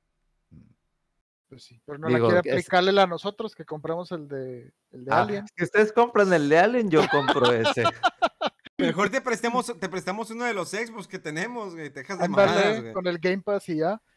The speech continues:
Speaker 1: El que
Speaker 3: Sí.
Speaker 1: le regresaste a Memo, ahí.
Speaker 3: No, es más, es, es, es, es, es más.
Speaker 2: No.
Speaker 3: Mira, fíjate, Mega. Para que no,
Speaker 2: No, de
Speaker 3: no.
Speaker 2: hecho, es el, el, el Serie S yo no lo tenía.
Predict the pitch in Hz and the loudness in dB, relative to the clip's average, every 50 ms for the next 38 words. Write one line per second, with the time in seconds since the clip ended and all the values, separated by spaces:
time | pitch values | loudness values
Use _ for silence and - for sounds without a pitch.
0 | _ _ - - 147 165 190 190 180 185 180 185 185 185 190 180 226 254 240 - | _ _ -6 -6 -2 0 0 0 0 0 0 2 2 2 0 2 0 0 0 0
1 | 294 277 277 285 294 294 277 262 226 175 - _ _ _ _ 131 131 135 135 135 | -2 0 2 2 0 0 -2 -4 -8 -8 -12 _ _ _ _ -12 -12 -10 -10 -12
2 | - _ _ _ _ _ _ _ _ _ _ _ - - - - 143 170 202 233 | -14 _ _ _ _ _ _ _ _ _ _ _ -20 -20 -14 -10 -6 -4 -2 -2
3 | 254 277 294 311 311 - 175 160 - 175 185 202 240 269 285 269 - - 214 208 | -2 -2 -2 -4 -4 -4 -6 -8 -8 -4 -4 -4 0 0 0 0 0 -2 -6 -6
4 | 208 202 208 - 190 185 - - 175 175 165 - 120 127 139 143 151 156 160 170 | -6 -6 -10 -12 -12 -12 -12 -14 -14 -14 -12 -8 -6 -4 -4 -2 -2 -2 -4 -4
5 | 170 170 175 175 175 170 165 160 _ _ _ _ _ - 156 170 165 - - _ | -4 -4 -4 -6 -6 -8 -10 -14 _ _ _ _ _ -16 -14 -12 -12 -14 -16 _
6 | _ _ _ _ _ _ _ _ _ _ _ - 139 151 165 160 - 165 143 131 | _ _ _ _ _ _ _ _ _ _ _ -14 -12 -12 -12 -12 -14 -16 -16 -16
7 | 117 110 - _ _ _ _ _ _ _ _ _ _ _ _ _ _ _ _ _ | -16 -18 -20 _ _ _ _ _ _ _ _ _ _ _ _ _ _ _ _ _
8 | _ - 131 139 143 - 151 147 151 151 123 135 139 123 160 151 - - 190 127 | _ -8 -8 -8 -8 -8 -12 -12 -8 -4 -4 -2 0 2 0 2 4 4 2 2
9 | - - - _ _ _ - - - - 156 139 165 - - 151 - - 147 127 | 2 -4 -20 _ _ _ -12 -8 -4 -2 0 0 0 0 0 0 0 0 -2 -4
10 | 117 117 - 151 156 175 175 214 214 190 180 185 180 - - 247 185 180 175 170 | -4 -2 0 2 2 2 2 2 2 2 2 2 0 -4 -8 -8 -4 -4 -2 -2
11 | 170 151 131 113 113 - - 101 95 101 120 147 170 180 165 - | -2 -2 -2 -4 -4 -4 -8 -8 -6 -6 -6 -6 -8 -8 -12 -14